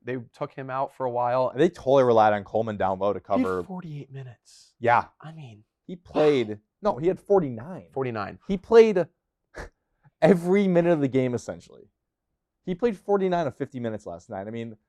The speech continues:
Speaker 2: Brad was even saying, Coleman Hawkins in postgame, he was saying how much of an impact he had. Like, look, covering Dickinson is not easy, especially when you're undersized like Coleman Hawkins is. Coleman Hawkins is not really a guy who plays down low.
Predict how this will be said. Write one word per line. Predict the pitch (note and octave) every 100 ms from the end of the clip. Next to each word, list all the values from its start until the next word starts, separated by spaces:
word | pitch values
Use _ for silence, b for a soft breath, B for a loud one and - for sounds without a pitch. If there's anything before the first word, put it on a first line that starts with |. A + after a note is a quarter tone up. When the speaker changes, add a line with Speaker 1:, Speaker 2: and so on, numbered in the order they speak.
| _ _ _ A#2
Speaker 2:
Brad | C3+ F3+
was | G3+ E3+
even | D#3
saying, | - C#3 B2 G#2+
Coleman | D3+ D3+ B2
Hawkins | A#2+ A#2+ C3 B2 A#2 - - _ _ _ _ _
in | B2 A2
postgame, | A#2 A#2 A#2 C3+ B2+ B2+ B2 _ _ _ _ _ _ _ _ _ _ -
he | G3
was | G#3+ -
saying | D#3 D3 A#2
how | B2+
much | B2+
of | A2+
an | G#2+
impact | A#2 B2+ A#2+
he | A2+
had. | G2+ G#2 A2+
Like, | A2 G#2
look, | A#2 F#2 _ _ _ - - - - _
covering | - A#3 G#3
Dickinson | C#3 C#3 D3+ - C3+
is | A2+
not | A2+ A2 G#2+
easy, | A2 A#2
especially | A2 C3 B2 C3+
when | A#2+ A#2
you're | A2 G2+
undersized | G#2+ G2+ G#2+ G2 G#2 G#2
like | G#2+
Coleman | A#2 A2
Hawkins | G#2+ G#2+ A#2 G#2
is. | A2 A2
Coleman | - D3 B2+
Hawkins | B2 B2+ G#2+
is | A2 G#2
not | G#2 A#2 A2+
really | A#2 A2+ G#2
a | G2+
guy | G2 G2+
who | F#2+
plays | G2 F#2
down | F2+ F2+ F2+
low. | F2 F#2